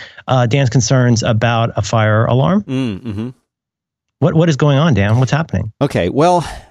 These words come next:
Speaker 2: this is one of those situations. Also, I think it's, I think w-, another topic we can get to this week, next week,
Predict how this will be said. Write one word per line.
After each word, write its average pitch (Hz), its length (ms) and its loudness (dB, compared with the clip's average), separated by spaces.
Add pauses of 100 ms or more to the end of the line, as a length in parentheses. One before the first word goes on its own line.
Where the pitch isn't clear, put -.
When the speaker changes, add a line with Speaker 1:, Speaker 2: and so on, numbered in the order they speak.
(680)
Speaker 2:
this 147 240 -4
is 233 140 -6
one 170 140 -2
of 135 60 0
those 117 280 -2 (540)
situations. 113 680 -4
Also, 160 380 -4
I 139 120 -2
think - 440 -8
it's, - 360 -10
I 123 140 -8
think 147 300 -6
w-, - 180 -14 (160)
another 120 340 -2
topic 123 440 -4
we 113 100 -6
can 107 140 -8
get 113 200 -2
to 110 180 -2
this 110 240 -6
week, 110 300 -4 (160)
next 110 340 -4
week, 107 440 -8